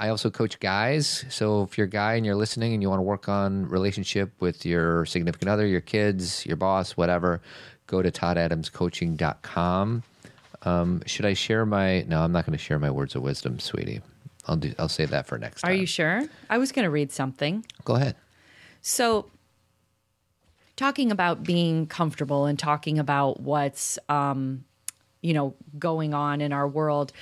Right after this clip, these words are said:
Speaker 2: this quote that actually Brandon from this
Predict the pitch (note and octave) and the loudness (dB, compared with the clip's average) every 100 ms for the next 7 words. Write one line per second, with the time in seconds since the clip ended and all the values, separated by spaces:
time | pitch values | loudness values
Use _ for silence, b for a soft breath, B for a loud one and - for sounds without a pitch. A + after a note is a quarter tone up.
0 | B B B _ _ - D#3+ D#3 F3+ E3+ | B B B _ _ -10 -8 -2 0 0
1 | - - B3 G#3 - E3 D#3 D3+ - D#3+ | -2 -2 0 2 0 0 2 2 0 -2
2 | - D#3+ D3+ - - - E3 D#3+ D3 C#3 | 2 2 2 -2 -8 0 2 2 2 0
3 | D3 D3 C#3+ - | 0 0 0 -4